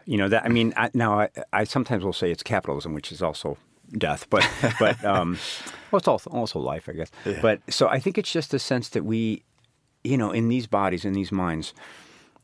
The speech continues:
Speaker 1: we're led to believe in our own centrality and our own permanence, and that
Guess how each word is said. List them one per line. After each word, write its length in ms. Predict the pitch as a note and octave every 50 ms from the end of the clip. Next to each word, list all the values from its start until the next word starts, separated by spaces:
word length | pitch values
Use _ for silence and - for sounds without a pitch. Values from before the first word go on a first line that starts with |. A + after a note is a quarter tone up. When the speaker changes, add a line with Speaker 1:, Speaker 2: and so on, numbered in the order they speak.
| _ _ -
Speaker 1:
we're 160 | B2 A#2 A#2
led 280 | A#2 A2+ A#2+ B2+ C3+ C3
to 100 | - C#3
believe 520 | A2 G#2 G2+ F#2 G2 F#2 F2+ F2+ E2 - - _ _ _ _ _ -
in 160 | G#2+ G2+ F2
our 160 | F2 F2 E2+ E2+
own 100 | E2+ F2
centrality 720 | - - F#2 F2+ - A#2+ A2+ A#2 A#2 G#2 G#2+ G#2 G2 -
and 140 | - F2+ F2
our 140 | E2+ F2 E2
own 120 | D2+ D2
permanence, 540 | C#2+ - - A#2+ A2 G#2+ G2+ G2 F2 - - - -
and 180 | F#2 F2+ F2 E2+
that 120 | E2+ -